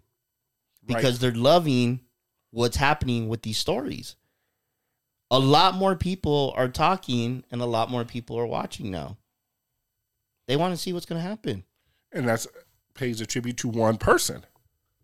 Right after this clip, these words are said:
Speaker 2: And, and he doesn't get all the credit, but that's who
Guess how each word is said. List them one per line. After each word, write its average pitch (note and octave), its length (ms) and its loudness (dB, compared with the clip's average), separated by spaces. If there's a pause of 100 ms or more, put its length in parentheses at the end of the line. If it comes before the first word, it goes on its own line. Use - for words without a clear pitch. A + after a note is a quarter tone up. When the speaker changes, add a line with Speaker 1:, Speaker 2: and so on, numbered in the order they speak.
(580)
Speaker 2:
And, G#3+ 160 4
and G#3+ 260 4
he A3 120 2
doesn't D#3 280 4
get A#2+ 160 2
all A2 100 6
the F#2 120 -6
credit, A#2 220 0
but A2+ 120 -4
that's A2+ 160 2
who A#2+ 100 0